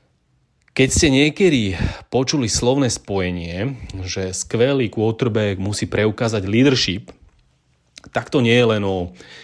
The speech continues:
reči v šatni, že chlapci, poďme ich rozdupať, ale najmä,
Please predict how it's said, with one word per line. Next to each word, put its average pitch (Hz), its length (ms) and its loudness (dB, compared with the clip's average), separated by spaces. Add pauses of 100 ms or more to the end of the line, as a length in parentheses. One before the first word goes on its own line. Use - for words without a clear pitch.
(140)
reči 101 240 0
v 101 160 -2
šatni, 95 320 -2
že 90 160 0
chlapci, 101 560 -4
poďme 101 400 0
ich 98 80 -2
rozdupať, 107 640 0 (480)
ale 98 240 2
najmä, 113 640 0